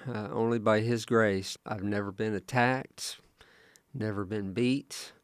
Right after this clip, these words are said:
Of course, that, I guess that'd be a <laughs> blessing, but I'm, I'm thankful. I feel like the Lord just put a shield, or I really do. I feel like He's just put a shield around me, and,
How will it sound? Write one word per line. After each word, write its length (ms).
Of 60
course, 240
that, 220
I 80
guess 260
that'd 180
be 140
a 40
<laughs> 120
blessing, 500
but 180
I'm, 220
I'm 200
thankful. 400
I 80
feel 180
like 180
the 100
Lord 260
just 220
put 140
a 40
shield, 720
or 180
I 60
really 320
do. 380
I 80
feel 220
like 180
He's 160
just 160
put 160
a 60
shield 480
around 400
me, 160
and, 240